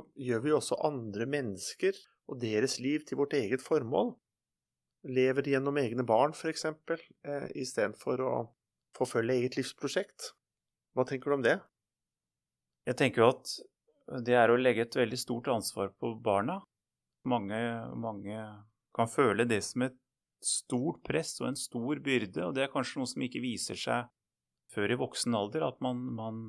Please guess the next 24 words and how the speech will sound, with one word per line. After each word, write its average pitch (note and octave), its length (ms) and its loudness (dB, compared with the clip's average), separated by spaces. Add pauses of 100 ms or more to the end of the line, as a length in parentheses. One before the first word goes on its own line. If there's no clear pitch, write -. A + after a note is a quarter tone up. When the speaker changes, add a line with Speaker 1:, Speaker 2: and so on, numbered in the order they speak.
(200)
Speaker 2:
prøver A2 360 6
da, G2+ 140 8
fordi A2 260 0
man G#2+ 240 -4 (120)
som G#2+ 220 -2
barn F#2+ 240 4
er A2+ 100 0
var F#2 380 2
på C#3 140 -4
det, D#3+ 120 0
at C#3+ 140 -6
foreldrene G#2+ 640 0
har F#2+ 160 2
behov G#2 460 -4
for A#2+ 180 -2
at - 160 -10
man G#2+ 160 0
skal A2+ 180 -2
være G#2+ 260 -2
sånn G2 280 -6
eller A#2+ 160 -6
sånn, D#3 320 -4
at B2 120 -16
man A#2 160 -6